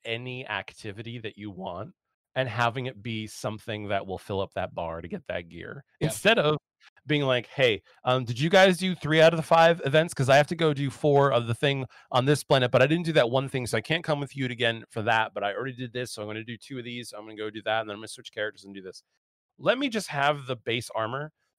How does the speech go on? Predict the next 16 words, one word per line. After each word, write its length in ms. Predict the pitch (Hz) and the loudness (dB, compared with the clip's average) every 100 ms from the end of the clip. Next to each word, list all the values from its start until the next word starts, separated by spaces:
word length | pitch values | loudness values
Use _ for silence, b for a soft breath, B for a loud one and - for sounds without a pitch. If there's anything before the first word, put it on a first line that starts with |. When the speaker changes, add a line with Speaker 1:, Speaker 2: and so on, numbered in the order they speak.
| - | -8
Speaker 1:
and 100 | 123 | -6
let 140 | 139 | -4
me 80 | 151 | -6
just 240 | 143 - | -8 -10
grind 400 | - 113 117 117 | -8 -2 0 0
my 140 | 113 104 | -4 -6
face 340 | - 98 - | -4 -8 -4
off 260 | 90 85 _ | -4 -4 _
doing 220 | 107 98 | -12 -8
activities 400 | 90 - 123 117 | -8 -8 -10 -6
I 80 | 113 | -4
like, 320 | 95 87 87 _ _ _ | -2 -2 -6 _ _ _
and 120 | 127 | -4
especially 640 | 127 - 175 196 127 107 107 | -4 0 0 2 0 -2 -2
during 220 | 107 120 | -4 -4
Solstice, 560 | 107 - 110 - 170 - | -4 -4 -6 -6 -10 -10